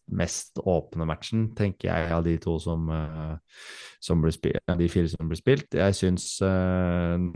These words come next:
Lions har nok en liten fordel av oss. Jeg synes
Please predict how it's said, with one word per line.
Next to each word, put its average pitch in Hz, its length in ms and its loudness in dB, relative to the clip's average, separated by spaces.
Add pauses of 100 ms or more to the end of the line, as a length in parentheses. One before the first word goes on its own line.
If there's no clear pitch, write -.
(480)
Lions 85 400 0
har 80 260 0
nok 85 200 -2
en 107 160 4
liten 92 440 -2
fordel 85 540 -4
av 85 260 -8
oss. - 500 -2 (2000)
Jeg 113 80 -8
synes - 460 -2